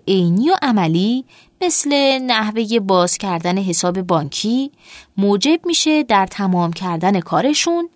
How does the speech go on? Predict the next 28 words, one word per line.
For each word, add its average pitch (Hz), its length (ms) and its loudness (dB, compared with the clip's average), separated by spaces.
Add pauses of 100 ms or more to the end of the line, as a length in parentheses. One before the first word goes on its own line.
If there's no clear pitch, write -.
(320)
حتی 202 280 -6
وقتی 196 320 -2
که 220 140 -4
به 185 120 0
یه 180 160 0
موضوع 190 400 0
کاملاً 165 520 -2
متفاوت 175 960 -2
مربوطه، 180 680 -4 (340)
بهتر 185 460 0
عمل 147 320 -2
کنن. - 360 -8 (400)
یه 381 160 6
راه 339 280 4
دیگه 196 500 0
برای 233 320 2
اینکه 269 400 -4
احتمال 240 840 -2
وقوع 233 480 2
اهمال 170 460 -2
کمتر 175 560 -4
بشه، 208 560 -2 (460)
اینه 339 280 2
که 294 180 -2
تعداد 240 540 0
گزینه‌هاتون 254 1000 -2
کمتر 180 540 -4
شه. - 200 -4